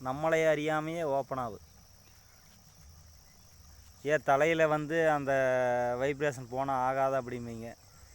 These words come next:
தலையில உங்களுக்கு வந்து வேர்வை அப்படிங்கிறது வெளியே வராது, வெளியே வரத்துக்கு வாய்ப்பில்லை. அதாவது பார்த்தீங்கன்னா, உடம்புல தான் வந்து வேர்வை வெளியே வரும். அப்போ வந்து ஒரு ஆலயத்துக்கு போகும்போது அந்த வேவ்ஸ் வைப்ரேஷன் அப்படிங்கிறது நம்ம உடலுக்குள்ள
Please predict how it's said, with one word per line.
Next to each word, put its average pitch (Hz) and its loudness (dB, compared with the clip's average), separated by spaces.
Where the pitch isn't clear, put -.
தலையில 170 6
உங்களுக்கு 147 -2
வந்து 160 -4
வேர்வை 160 0
அப்படிங்கிறது 147 -4
வெளியே 143 -4
வராது, 123 2
வெளியே 131 -6
வரத்துக்கு 135 -4
வாய்ப்பில்லை. 127 -2
அதாவது 156 4
பார்த்தீங்கன்னா, 151 2
உடம்புல 156 4
தான் 165 6
வந்து 151 -4
வேர்வை 143 -2
வெளியே 135 -2
வரும். 120 -6
அப்போ 123 -12
வந்து 156 -4
ஒரு 147 0
ஆலயத்துக்கு 135 2
போகும்போது 139 -2
அந்த 131 -2
வேவ்ஸ் 143 -4
வைப்ரேஷன் 143 -2
அப்படிங்கிறது 131 -10
நம்ம 131 0
உடலுக்குள்ள 147 0